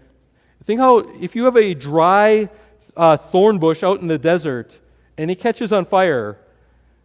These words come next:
how long does that probably take to just go up and it's gone in the desert? I bet Moses knew for sure. He had been around for forty years, and he knew how long, you know, the firewood, when they would,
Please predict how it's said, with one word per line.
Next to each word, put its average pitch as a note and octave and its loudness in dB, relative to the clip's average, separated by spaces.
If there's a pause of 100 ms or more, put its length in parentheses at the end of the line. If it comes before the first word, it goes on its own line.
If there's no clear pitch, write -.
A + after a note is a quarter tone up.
(120)
how A3+ 0
long G#3 -2
does D#3 -8
that F#3 -2
probably F#3 -2
take F#3 -4
to F3 -2
just D3 -12 (460)
go E3+ 4
up F3+ 4
and D#3 -4
it's C#3+ -10
gone B2 -2 (360)
in D3+ -8
the D3+ -6
desert? C3+ -2 (720)
I F#3+ 2
bet A3+ 0
Moses G3 -4
knew F3+ -6
for E3 -8
sure. D3+ -6 (120)
He F3+ -2
had E3 0
been F3+ -6 (280)
around F3+ -2
for F3 -6
forty F#3+ 2
years, D#3 -6 (540)
and D3+ -8
he F#3+ -8
knew G3 -4
how G3 0
long, F3+ -2
you D#3+ -6
know, D#3+ -2
the D3+ -10
firewood, D#3 -2
when D3+ -6
they D3 -6
would, C3+ -10